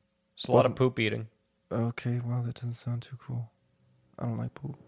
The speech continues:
Speaker 1: It's a lot of shit eating.
Speaker 2: <laughs> Wasn't there, wasn't there that, sorry to go off topic, but wasn't there that Asian girl that, uh, got, like,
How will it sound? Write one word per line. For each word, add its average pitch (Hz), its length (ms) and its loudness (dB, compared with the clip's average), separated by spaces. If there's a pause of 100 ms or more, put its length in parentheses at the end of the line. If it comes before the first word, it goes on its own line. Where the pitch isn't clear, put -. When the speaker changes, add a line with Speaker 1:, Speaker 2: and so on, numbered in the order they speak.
(500)
Speaker 1:
It's - 220 -8
a 127 60 -4
lot 113 380 8
of 113 80 4
shit 117 300 -2
eating. 101 200 6 (500)
Speaker 2:
<laughs> 147 520 -6
Wasn't 123 320 6
there, 120 400 10
wasn't 120 260 4
there 131 100 4
that, - 400 2
sorry 131 200 8
to 131 80 10
go 104 80 8
off 87 100 6
topic, 143 280 6
but 113 80 4
wasn't 120 200 2
there 123 140 2
that 101 180 4
Asian 120 280 2
girl 127 220 4
that, 127 220 0
uh, 113 200 0 (280)
got, 98 180 0
like, 113 300 2